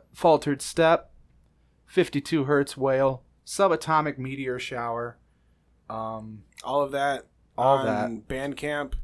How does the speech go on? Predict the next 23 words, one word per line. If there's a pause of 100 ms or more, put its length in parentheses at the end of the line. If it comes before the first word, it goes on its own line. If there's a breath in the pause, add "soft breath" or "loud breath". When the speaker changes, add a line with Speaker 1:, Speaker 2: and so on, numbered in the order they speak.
Speaker 1:
Bandcamp,
Speaker 2:
Most
of
it
Speaker 1:
Spotify.
Speaker 2:
on
Spotify, (260)
uh,
or (120)
Tidal,
or (140)
iTunes, (120)
or (340 soft breath)
your (120)
other
preferred
streaming
service. (720)
Speaker 1:
Yep. (520)
Speaker 2:
Um,
Speaker 1:
Is
there
anything